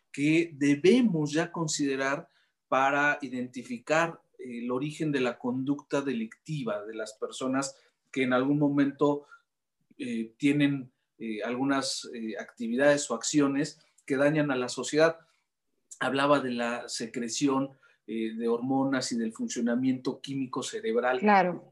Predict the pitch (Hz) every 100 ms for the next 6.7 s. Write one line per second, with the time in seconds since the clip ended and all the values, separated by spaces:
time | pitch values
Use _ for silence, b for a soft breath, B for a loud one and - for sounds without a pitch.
0 | - 160 - 170 165 - 147 143 143 127
1 | 127 123 113 - 113 139 135 - 117 110
2 | - - 127 117 107 131 135 110 _ _
3 | _ _ _ _ - 214 220 233 233 233
4 | 254 254 196 - 214 233 190 175 185 180
5 | - - 214 208 190 214 214 220 240 233
6 | 214 202 208 220 208 175